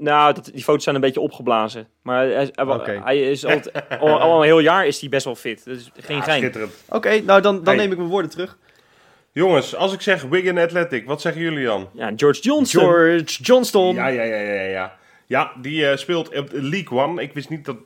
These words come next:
Speaker 3: Wigan zo laag. Ik dacht dat ze een niveautje hoger, maar derde niveau in Engeland spelen die. Staan, eh, stonden, dat moet ik zeggen, tot dit weekend stijf onderaan. Maar hebben zomaar drie nul gewonnen van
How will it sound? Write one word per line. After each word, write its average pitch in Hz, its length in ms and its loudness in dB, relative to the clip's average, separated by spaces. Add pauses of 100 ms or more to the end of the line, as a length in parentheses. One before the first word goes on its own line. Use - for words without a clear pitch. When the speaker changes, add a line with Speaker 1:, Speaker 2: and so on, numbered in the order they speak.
(120)
Speaker 3:
Wigan 131 320 -2
zo 127 180 0
laag. 151 280 -2
Ik 123 100 -14
dacht 110 140 -10
dat 127 100 -14
ze - 100 -14
een 123 60 -6
niveautje 113 340 -6
hoger, 139 300 -4
maar 120 180 -8
derde 147 220 0
niveau 123 380 -4
in 117 60 -4
Engeland 160 340 -8
spelen 151 340 -6
die. 165 200 -16 (420)
Staan, 160 360 -8 (180)
eh, 135 260 -2
stonden, 175 640 -2 (300)
dat 120 120 -20
moet 139 140 -10
ik 113 80 -10
zeggen, 107 460 -8 (100)
tot - 320 -8
dit 139 160 -6
weekend 117 480 -6 (340)
stijf - 420 -8
onderaan. 123 460 -6 (720)
Maar 196 380 -4
hebben 185 200 -6
zomaar 165 380 -4 (160)
drie 190 260 -2
nul 190 220 0
gewonnen 139 400 -6
van 139 280 -2